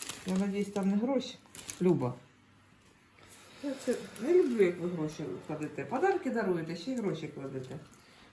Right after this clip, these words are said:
Так, доброго дня, мої дорогі друзі. Надіслала вам невеликий презент для всіх.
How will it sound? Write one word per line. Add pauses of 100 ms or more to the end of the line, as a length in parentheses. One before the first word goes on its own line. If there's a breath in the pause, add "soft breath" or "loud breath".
Так,
доброго
дня,
мої
дорогі
друзі.
Надіслала
вам
невеликий
презент
для
всіх.